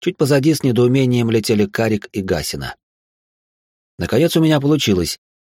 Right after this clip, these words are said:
Я захватил все части сознания гиганта, связанные со знаком Басё.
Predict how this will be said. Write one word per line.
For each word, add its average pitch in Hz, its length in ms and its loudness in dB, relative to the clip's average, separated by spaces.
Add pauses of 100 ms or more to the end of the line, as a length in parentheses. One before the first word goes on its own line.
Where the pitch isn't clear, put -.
(300)
Я 101 100 2
захватил 117 440 2
все 107 200 0
части 113 300 0
сознания 101 540 0
гиганта, 90 680 -4
связанные 90 520 -2
со 90 140 -4
знаком 85 380 -6
Басё. 80 380 -8